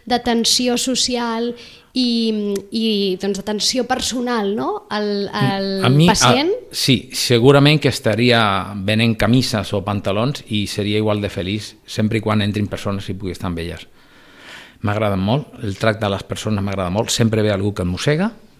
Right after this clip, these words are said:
Speaker 2: però només l'has de donar la volta i al final és el que et dona compte que està fent malament.
Speaker 1: I quin és el truc per,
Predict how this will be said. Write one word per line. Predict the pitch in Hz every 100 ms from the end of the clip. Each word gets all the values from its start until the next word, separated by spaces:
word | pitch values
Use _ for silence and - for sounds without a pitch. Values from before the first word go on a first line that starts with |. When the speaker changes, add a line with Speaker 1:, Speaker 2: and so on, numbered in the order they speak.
| _
Speaker 2:
però | - 110 98
només | 107 107 101 110
l'has | 95
de | 92
donar | 95 98
la | 90
volta | 107 127 117 110
i |
al | 95
final | - 98 104 - _ - - - - - - -
és | - 113 -
el | 113
que | 113 101
et |
dona | 98 110 101
compte | 107 101 104
que | 92
està | - 92
fent | 98
malament. | 87 82 82 80 - - - - _ _ _ _ _ _ _ _ _ _ _ - _ -
Speaker 1:
I | 269
quin | 262 339
és | 370
el | 330 302 269 254 240 233 226 220 208
truc | 254 311 440 - - _ _ _ _
per, | 220 220 196